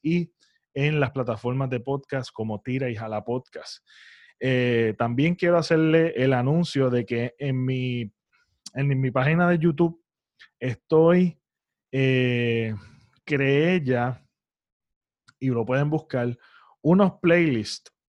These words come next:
para, para los que se están uniendo, eh, para, en la familia de Tira y Jala Podcast,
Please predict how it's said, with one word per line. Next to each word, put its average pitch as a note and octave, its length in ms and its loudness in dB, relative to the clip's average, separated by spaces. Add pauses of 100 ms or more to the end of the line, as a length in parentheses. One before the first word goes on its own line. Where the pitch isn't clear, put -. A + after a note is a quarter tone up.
(340)
para, A#2 600 0
para B2 200 0
los B2 140 2
que C#3 100 -4
se B2 100 -6
están C#3 200 -6
uniendo, D#3 640 -2
eh, A2+ 560 -4 (100)
para, G#2+ 540 -4
en A2+ 100 -10
la A#2 80 -4
familia B2 360 -2
de C#3+ 100 0
Tira C3+ 200 0
y C3 40 0
Jala A#2+ 280 -2
Podcast, C3 560 -6